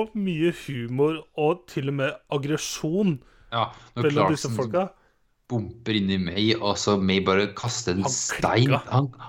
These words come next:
Speaker 2: han ble,
Speaker 1: Knuste
Speaker 2: han ble,
Speaker 1: fra andre etat.
Speaker 2: han, han ble, han ble pissed av.
Speaker 1: Oh
Speaker 2: Å,
Speaker 1: my
Speaker 2: fy
Speaker 1: God.
Speaker 2: faen.
Speaker 1: Og så hvordan de kødder. Det var, det beste var den første, når de kødda med May og så snur bilen hans. Og så ble
Speaker 2: Ja.
Speaker 1: det bare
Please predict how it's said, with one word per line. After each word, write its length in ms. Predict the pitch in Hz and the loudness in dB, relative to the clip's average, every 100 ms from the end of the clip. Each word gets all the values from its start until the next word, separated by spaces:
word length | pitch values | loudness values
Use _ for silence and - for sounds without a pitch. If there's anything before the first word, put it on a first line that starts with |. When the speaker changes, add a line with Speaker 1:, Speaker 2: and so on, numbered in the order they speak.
| - | -4
Speaker 2:
han 260 | 156 147 | 0 0
ble, 160 | 127 127 95 | 2 0 0
Speaker 1:
Knuste 360 | - 208 190 165 | 0 2 4 4
Speaker 2:
han 140 | 120 | 2
ble, 100 | 131 | 0
Speaker 1:
fra 140 | 139 120 | 2 0
andre 160 | 107 | 0
etat. 480 | 117 160 - - - | 0 0 0 -6 -6
Speaker 2:
han, 280 | 127 127 101 | 0 0 0
han 180 | 101 110 | -8 -8
ble, 160 | 95 98 | -6 -6
han 120 | 120 127 | -2 -2
ble 80 | 98 | -2
pissed 220 | 90 95 | -2 -4
av. 80 | - - _ _ _ - - - - 165 156 - _ _ _ - | -4 -10 _ _ _ -18 -16 -16 -18 -20 -20 -20 _ _ _ -10
Speaker 1:
Oh 80 | 214 | -6
Speaker 2:
Å, 80 | 208 | -4
Speaker 1:
my 80 | 175 | -4
Speaker 2:
fy 80 | 131 | -4
Speaker 1:
God. 320 | 143 147 170 | 0 2 2
Speaker 2:
faen. 240 | 92 85 - _ _ _ _ _ - | 0 -8 -10 _ _ _ _ _ -6
Speaker 1:
Og 80 | 147 | -2
så 60 | 196 | 2
hvordan 240 | 180 170 | 6 6
de 80 | 170 | 4
kødder. 520 | 175 - 156 127 139 | -2 -4 -4 -2 -2
Det 120 | 170 147 | -2 0
var, 200 | 160 170 151 156 | 2 0 -6 -16
det 140 | 147 143 165 _ | -14 -16 -20 _
beste 220 | 147 - 151 | -6 -2 -2
var 140 | 123 | -2
den 80 | 120 | -2
første, 280 | - 139 - | -4 -4 -4
når 180 | 147 123 | -2 -2
de 60 | 120 | -4
kødda 160 | 113 113 | -6 -4
med 140 | 117 | -4
May 160 | 117 110 | -4 -6
og 160 | 110 110 | -6 -6
så 140 | 120 | -6
snur 240 | - 113 107 | -8 -10 -8
bilen 240 | 107 104 | -10 -4
hans. 280 | 156 175 - _ _ _ _ _ _ _ | -2 -2 -6 _ _ _ _ _ _ _
Og 80 | - | -6
så 60 | 101 | -2
ble 80 | 95 | 0
Speaker 2:
Ja. 60 | 110 | -2
Speaker 1:
det 80 | |
bare 340 | 113 113 110 | -2 -2 -4